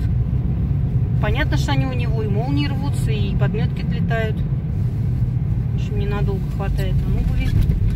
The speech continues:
И плюс ко всему, теперь, оказывается, у нас вообще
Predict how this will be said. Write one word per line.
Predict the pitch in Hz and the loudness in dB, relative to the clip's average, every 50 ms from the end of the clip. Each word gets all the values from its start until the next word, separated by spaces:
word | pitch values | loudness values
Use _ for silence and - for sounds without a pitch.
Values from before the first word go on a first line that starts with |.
| - - - - - - - - - - - - - - - - | 2 2 2 4 4 2 0 0 0 0 0 0 -2 -2 -2 -2
И | - - - - | -2 -2 -2 -2
плюс | 302 - | -2 -2
ко | - - - | -2 -2 -2
всему, | - - - 247 254 254 277 311 320 302 - - - - | -2 -2 -2 0 0 0 0 0 -2 -2 -2 -2 -2 -2
теперь, | - - - 240 247 | -2 -2 -2 -2 0
оказывается, | 240 - 233 233 233 - - - - - | 0 0 0 0 0 0 -2 -2 0 0
у | |
нас | - - - - | 0 0 2 0
вообще | - - - - - - | 0 0 0 0 0 0